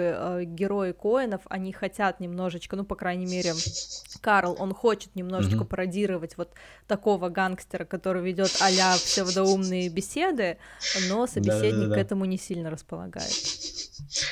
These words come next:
Speaker 2: Ам, да, но это как раз-таки тоже к вопросу о том, как, э, как работают как раз-таки,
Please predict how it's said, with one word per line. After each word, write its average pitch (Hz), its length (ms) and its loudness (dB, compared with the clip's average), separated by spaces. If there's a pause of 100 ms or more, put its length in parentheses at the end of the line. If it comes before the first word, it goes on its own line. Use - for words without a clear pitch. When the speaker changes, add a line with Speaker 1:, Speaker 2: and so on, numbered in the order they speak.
(360)
Speaker 2:
Ам, 101 580 0
да, 143 140 0
но 139 160 0
это 151 420 0
как 143 140 -2
раз-таки - 360 -4
тоже 92 760 2
к - 40 -14
вопросу 107 300 0
о - 20 -6
том, 127 280 0
как, 104 340 -2
э, 95 300 2
как - 160 0
работают 104 560 0
как 87 160 -4
раз-таки, 90 680 0